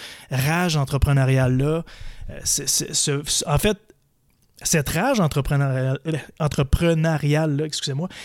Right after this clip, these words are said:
est née vraiment de ce moment-là qui a fait comme, « Wow, là, je suis vraiment victime d'injustice. Je suis un bon performeur ici, je suis un bon serveur, tout le monde m'aime, je suis un bon collègue,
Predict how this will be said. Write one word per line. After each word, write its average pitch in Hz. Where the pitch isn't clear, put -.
est 160
née 247
vraiment 151
de 151
ce -
moment-là 143
qui 151
a 135
fait 147
comme, « 131
Wow, 175
là, 180
je -
suis -
vraiment 196
victime 180
d'injustice. 165
Je -
suis 170
un 139
bon 185
performeur 156
ici, 147
je 160
suis -
un 131
bon 170
serveur, 151
tout 190
le 190
monde 175
m'aime, 156
je 143
suis 139
un 127
bon 165
collègue, 160